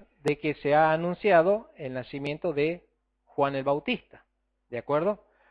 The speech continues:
O sea, lo que nosotros, lo que primero sabemos es que entre el nacimiento de Juan el Bautista y el nacimiento de Jesús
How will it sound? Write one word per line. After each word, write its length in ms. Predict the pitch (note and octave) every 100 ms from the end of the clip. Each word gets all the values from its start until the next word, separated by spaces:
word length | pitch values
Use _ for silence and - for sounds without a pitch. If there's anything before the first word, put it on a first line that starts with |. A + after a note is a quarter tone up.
| _ _
O 80 | -
sea, 120 | D#3
lo 100 | D3+
que 100 | C#3+
nosotros, 640 | C3+ F3+ G3+ G#3+ G3+ D#3 -
lo 240 | C3+ B2+
que 120 | - B2+
primero 440 | - C#3 F#3+ G#3+
sabemos 520 | - G#3 G#3 G#3 G3+
es 200 | F3 D3+
que 400 | - C#3 A2+ - _
entre 380 | D3+ C#3+ D3+
el 80 | C#3
nacimiento 600 | C#3+ C#3 C#3 D#3 G#3 A3+
de 100 | G3
Juan 260 | F3 - F#3+
el 80 | E3+
Bautista 540 | D3+ D3+ D3+ - A2+
y 140 | A#2 A#2+
el 80 | B2
nacimiento 680 | B2 C3 B2 D3 F3 D#3+ C#3+
de 400 | D3 D3 C3+ -
Jesús 340 | D#3+ - F3